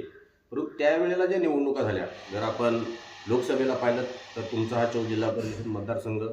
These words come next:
हा मायनसमध्ये गेला, विधानसभेला जर आपण पाहिलं तर तरीसुद्धा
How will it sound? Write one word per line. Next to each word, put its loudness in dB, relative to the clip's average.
हा -8
मायनसमध्ये -2
गेला, -4
विधानसभेला 4
जर 2
आपण 2
पाहिलं 0
तर -4
तरीसुद्धा 2